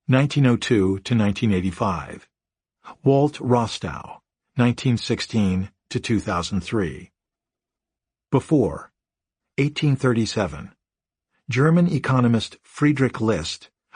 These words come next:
argues the use of import protection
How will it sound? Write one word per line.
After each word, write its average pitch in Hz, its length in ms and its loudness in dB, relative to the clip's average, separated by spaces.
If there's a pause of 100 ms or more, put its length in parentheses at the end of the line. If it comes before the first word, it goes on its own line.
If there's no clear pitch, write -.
(100)
argues 123 640 0
the 120 100 0
use 151 360 2
of 113 180 -2
import 139 440 2
protection 85 640 -6